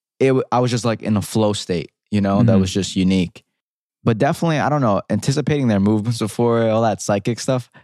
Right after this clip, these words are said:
Speaker 1: I don't know, maybe I, I haven't, I haven't, uh, gone that deep, <laughs> you know?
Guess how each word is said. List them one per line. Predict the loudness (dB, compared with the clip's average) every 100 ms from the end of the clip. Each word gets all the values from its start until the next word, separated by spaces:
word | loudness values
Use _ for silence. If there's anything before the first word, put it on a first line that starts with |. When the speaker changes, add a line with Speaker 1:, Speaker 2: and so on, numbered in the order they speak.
| -4
Speaker 1:
I | -2
don't | 0
know, |
maybe | 2 2 2
I, | 0 0
I | -2
haven't, | -2 0 -2 -4
I | -2
haven't, | 0 0 0
uh, | 0 0
gone | 0 0 0
that | 0 -2
deep, | -2 -2 -6 -14
<laughs> |
you | -4 0
know? | 2